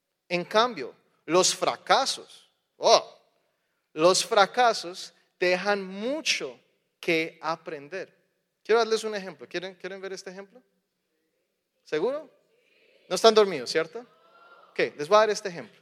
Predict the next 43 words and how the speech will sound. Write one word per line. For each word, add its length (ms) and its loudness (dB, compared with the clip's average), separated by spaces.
¿ok? 180 -12
Como 160 -4
ustedes 240 12
saben, 220 6
yo 100 0
estudié 340 -2
música 500 -6
y 100 -2
cuando 720 6
yo 140 4
salí 320 4
del 180 6
vientre 360 -4
de 40 -4
mi 120 -10
mamá, 320 -4
yo 120 -6
no 80 -4
sabía 420 0
tocar 280 -10
un 100 -20
instrumento 500 -18
musical, 480 -16
¿ok? 200 -20
Entonces, 440 -4
tranquilos, 640 -2
toda 220 2
persona 420 -4
que 100 -10
estudia 360 -4
música 400 -8
o 40 -4
no 120 -10
estudia 320 -8
música, 440 -8
estamos 380 -6
en 80 -10
igualdad 340 -6
de 60 -8
condiciones, 560 -14
llegamos 360 -14
todos 240 -6
iguales. 460 -14